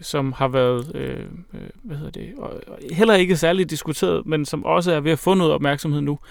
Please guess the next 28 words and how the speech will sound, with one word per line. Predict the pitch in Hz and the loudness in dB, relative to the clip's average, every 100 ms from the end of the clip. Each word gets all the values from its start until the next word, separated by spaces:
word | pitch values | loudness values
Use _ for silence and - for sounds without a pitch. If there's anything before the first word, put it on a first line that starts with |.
| - - - - | -20 -20 -20 -2
det | 185 131 | 0 2
er | 156 | 2
sådan, | 156 180 175 | 2 0 0
øh, | - 156 | -2 -2
forslaget | 147 170 180 180 160 156 - | -2 -2 -2 -2 -2 -2 -2
om | - 160 | -2 -4
at | |
have | 139 175 | -2 -2
sådan | - 160 | 0 -2
et | 143 - - _ | -4 -10 -20 _
europæisk | 175 156 - 214 175 143 - | -2 -2 2 2 2 -2 -4
I | 202 | -6
D, | 175 170 147 151 - | 4 4 4 -2 -10
som | - | -6
man | 139 135 | -4 -4
kalder | 143 135 - - - - | -4 -4 -6 -10 -8 -2
eidas. | 160 190 180 180 143 - - - _ _ - - - - - - | 0 0 0 0 0 -4 -16 -20 _ _ -20 -20 -20 -20 -20 -8
Øh, | 170 170 151 | -4 -2 0
det | 175 | -2
betyder, | 185 - 220 175 151 - | -2 -2 2 2 0 -4
øh, | 156 - - | -6 -6 -2
reelt | 147 165 175 | -2 0 -2
set, | - 170 147 - | -2 -2 -2 -4
at, | 110 143 - - | -8 -8 -10 -12
øh, | - - | -10 -8
man | 143 | -10
skal | 131 143 | -8 -12
kunne, | - 147 | -8 -8